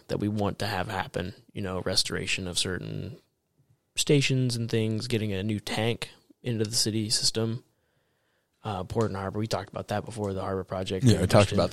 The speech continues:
Speaker 2: that last week a little bit.
Speaker 1: We had the governor and, no, we had both senators come down and go through the harbor, go through the city, blah, blah, blah, see everything, talk to people, go to the school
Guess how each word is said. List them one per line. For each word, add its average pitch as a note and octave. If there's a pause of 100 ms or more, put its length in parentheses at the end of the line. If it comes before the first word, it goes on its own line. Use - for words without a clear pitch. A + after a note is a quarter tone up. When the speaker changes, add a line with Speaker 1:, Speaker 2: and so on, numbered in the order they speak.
Speaker 2:
that G#2
last G#2+
week A2+
a -
little A#2
bit. A#2+
Speaker 1:
We A#2+
had G#2
the A2+
governor B2+ (320)
and, F#2 (280)
no, C3+
we B2
had A2
both C3
senators C3
come A2
down G#2 (880)
and F#2 (360)
go G#2+
through -
the G2+
harbor, C#3
go A#2
through A2
the -
city, A#2+
blah, G2+
blah, F2+
blah, A2+
see A2+
everything, G#2
talk G2
to F2
people, G2
go G2+
to G2+
the -
school G#2